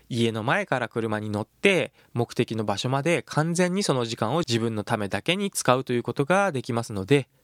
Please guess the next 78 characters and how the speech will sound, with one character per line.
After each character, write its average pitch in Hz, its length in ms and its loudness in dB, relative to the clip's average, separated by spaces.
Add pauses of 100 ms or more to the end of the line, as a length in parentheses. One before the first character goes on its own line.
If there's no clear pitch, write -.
そ - 180 0
う 127 40 0
な 127 100 0
る 113 100 -6
と 113 120 -2
い 123 140 0
い - 20 -2
な 139 260 2
と 139 160 -2
思 135 220 0
い 170 60 0
な 196 100 0
が 185 120 2
ら 202 200 2
ワ 120 100 -8
ク - 120 -8
ワ 98 100 -4
ク 175 160 2
し - 100 -4
て 120 100 0
い 107 60 -2
ま 110 140 0
す。 - 340 -12 (1500)
運 151 160 0
転 214 200 2
の 208 120 2
完 196 260 2
全 202 180 4
自 170 160 0
動 185 140 6
化 180 140 0
も 180 240 2
そ 170 180 -2
ん 196 80 -2
な 202 100 2
に 202 140 -2
遠 196 220 2
く 190 220 0
な 208 160 2
い 160 60 0
未 117 160 0
来 104 160 0
で 127 120 2
実 110 300 -4
現 135 180 2
す 139 80 -2
る 139 80 -2
こ 131 120 0
と - 80 -2
だ 117 120 0
と - 260 0 (220)
期 - 120 -10
待 90 180 0
し - 60 -6
て - 100 -14
い - 60 -8
ま 98 140 -2
す。 - 360 -10 (1080)
そ - 140 -2
し - 80 0
て 151 80 0
話 151 360 -2
を 190 60 4
戻 113 240 0
し 139 120 -2
ま 143 100 0
す - 140 -8
と、 131 320 0
こ 117 120 -4
の 110 120 -4
コ - 180 -2
ロ 147 80 -2
ナ 226 120 -4
禍 139 120 0
の 117 100 -6
影 120 220 -2
響 120 240 -2
で、 127 280 2